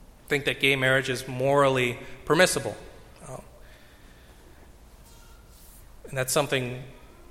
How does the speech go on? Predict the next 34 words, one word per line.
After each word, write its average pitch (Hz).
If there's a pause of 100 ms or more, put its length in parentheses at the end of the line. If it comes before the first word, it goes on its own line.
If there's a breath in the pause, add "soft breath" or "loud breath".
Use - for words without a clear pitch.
(520)
we 135
have 135
to 127
talk 180
about. 113 (480)
But 135
you 135
see, 185 (800 loud breath)
I 160
think 180
a 160
lot 165
of 190
people, 147
I, 208
I 214
would 214
wager 156
that 123
everybody 143
knows 131
where 123
the 123
Catholic 139
Church 127
stands 127
on 120
a 120
lot 131
of 127
these 117
issues, 113
like 107
contraception, 117